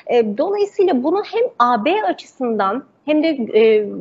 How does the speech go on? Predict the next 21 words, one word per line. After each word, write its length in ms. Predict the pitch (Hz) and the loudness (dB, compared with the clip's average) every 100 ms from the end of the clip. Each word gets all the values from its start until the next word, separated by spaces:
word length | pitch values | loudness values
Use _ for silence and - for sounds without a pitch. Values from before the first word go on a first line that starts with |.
| 233 - | -14 -6
güvenlik 460 | 202 196 202 311 392 | -2 0 0 -2 0
endişeleri 500 | 311 285 294 269 277 | -2 -2 0 2 2
açısından 460 | 277 - 285 302 | 0 -4 -2 0
nasıl 260 | 302 311 247 | 0 -2 0
değerlendiririz? 680 | 220 196 190 185 196 302 - | 2 2 0 -4 -6 -8 -8
Çünkü 300 | 262 285 277 - - - _ | -4 0 0 -2 -20 -20 _
şu 160 | - 285 | -4 0
anda 380 | 269 262 277 - - | 2 2 0 -2 -4
en 120 | 262 | -4
çok 220 | 262 262 | -4 -10
tartışılan 680 | - 240 240 - - 240 247 | -4 -4 -4 -10 -6 -4 -4
ve 60 | - | -6
en 160 | 247 | -6
çok 240 | 254 254 233 | -6 -6 -4
gündemde 440 | 233 233 226 262 | -4 -2 2 4
olan 420 | 240 214 285 302 | 4 2 0 -4
konulardan 640 | 254 226 226 208 220 220 | -2 0 0 0 -2 -2
bir 100 | 247 | -4
tanesi 580 | 269 240 208 185 - 240 | -6 -6 -6 -6 -6 0
de 160 | 277 240 | 0 2
bu. 300 | 233 285 | 4 4